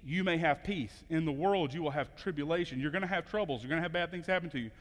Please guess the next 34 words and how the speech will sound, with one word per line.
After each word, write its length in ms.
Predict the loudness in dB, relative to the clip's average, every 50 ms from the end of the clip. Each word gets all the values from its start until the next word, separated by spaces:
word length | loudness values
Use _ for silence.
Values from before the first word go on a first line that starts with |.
| -20 -20 -2 0
But 180 | 0 0 0
take 280 | -2 -2 -2 -2 -2 -4
heart, 420 | -10 2 6 8 8 8 8 4 0 -8 -14 -16 -20 -20 -20 -20 -20 -20 -20 -20 -8 0
I 140 | 2 4 4
have 200 | 6 4 2 2 2 2
overcome 720 | 4 4 6 4 2 -2 -2 0 0 0 2 0 -2 -4 -8 -14 -20 -20 -20 -20 -20 -20 -20 -2 0
the 80 | 2
world. 420 | 2 4 4 4 4 2 0 -2 -6 -12 -20 -20 -20 -20 -20 -20 -20 -20 -20 -20 -20 -20 -20 -20 -20 -20 -20 -20 -20 -20 -20 -20 -20 -20 -14 -10
The 80 | -10 -8
peace 380 | -4 -4 -2 -2 -2 -6 -6
we 140 | -6 -6 -4
have 200 | 2 2 2 2
been 120 | 2 -2 -2
given, 280 | -2 -2 -2 -4 -6 -8 -12 -20 -20 -20 -8 -6
it's 200 | -6 -4 0 0
not 160 | 0 2 2
an 100 | 0 -4
excuse 560 | -4 -6 -10 -12 -8 -6 -2 -2 -2 -4 -4
to, 120 | -8 -8 -8
to 260 | -8 -10 -10 -6 -6
ignore 500 | -4 -4 -2 -2 -2 0 0 0 -2 -2 -4 -12 -12
what's 160 | -12 -12 -10
going 200 | -6 -6 -2 0
on 120 | 0 0 0
around 340 | 0 0 0 0 -2 -2 -6
us. 100 | -8 -10 -14 -20 -20 -20 -20 -20 -20 -20 -20 -20 -20 -20 -8 -8
It's 160 | -4 -4 -2
an 80 | -2
invitation 580 | -2 -2 -2 -4 -4 -2 -2 -2 -2 -2 -6 -10
to 80 | -8 -6
take 180 | -8 -8 -6
it 80 | -8 -8
head 180 | -6 -6 -4
on. 200 | -4 -6 -8 -10